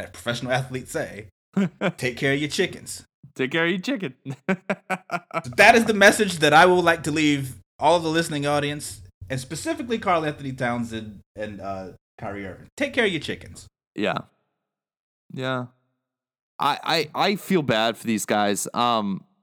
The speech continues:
Speaker 2: I think social media has made it worse 'cause the, now there's
Speaker 1: Yep.
Speaker 2: like this, uh, all, all, you know, before you could just turn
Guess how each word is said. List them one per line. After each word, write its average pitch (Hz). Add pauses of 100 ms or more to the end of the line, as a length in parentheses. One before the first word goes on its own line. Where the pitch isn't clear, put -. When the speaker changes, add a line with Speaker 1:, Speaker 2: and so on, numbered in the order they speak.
(340)
Speaker 2:
I 160
think 170
social 151
media 120
has 104
made 104
it 90
worse 92 (300)
'cause 104
the, 95
now 117
there's 113
Speaker 1:
Yep. -
Speaker 2:
like 98
this, - (1040)
uh, -
all, 170
all, 170
you 196
know, 170
before 208
you 156
could 139
just 123
turn 123